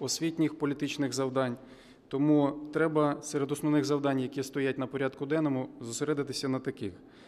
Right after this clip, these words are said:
Звичайно, треба розуміти питання спрощення процедури перетину кордону для того, щоб діти в період проведення З Н О, а також підготовки до нього,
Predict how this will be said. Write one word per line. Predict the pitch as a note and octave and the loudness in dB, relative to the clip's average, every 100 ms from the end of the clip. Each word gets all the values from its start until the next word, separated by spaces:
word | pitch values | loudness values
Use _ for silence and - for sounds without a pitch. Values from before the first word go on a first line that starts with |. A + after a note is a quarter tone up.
| - | -18
Звичайно, | - B2+ E3 D3+ | -10 -4 0 0
треба | D#3+ D3+ D3 | 0 0 2
розуміти | D3 D3+ D#3 D#3 | 2 4 2 2
питання | D3+ C#3 C#3+ C#3+ | -4 -2 2 2
спрощення | C3+ - D3+ C#3+ C3+ B2 | 0 0 0 0 -4 -4
процедури | C3 C3+ C3 C3 C3 | -6 -8 -4 -2 0
перетину | C3+ C3 C3 B2 | -2 -2 -2 -6
кордону | A2+ C#3 C#3+ D#3+ D3 C#3 - - | -4 -4 0 0 0 -2 -14 -16
для | A#2+ A#2 | -10 -4
того, | D3 | -2
щоб | D3 C3+ | -2 -4
діти | B2+ E3 D3+ | -4 -4 -4
в | |
період | D3 C#3+ C#3+ | -2 -2 0
проведення | D3 C#3+ C3+ B2+ B2+ | 0 0 0 0 0
З | C3 | 0
Н | C3+ | 0
О, | C3+ | 0
а | |
також | B2 B2+ - - - - | 0 -4 -6 -12 -14 -18
підготовки | - B2+ C#3+ C#3 C#3+ | -6 -4 -2 -2 -2
до | A#2+ B2+ | -4 0
нього, | D3 D3 C3+ | 0 0 -4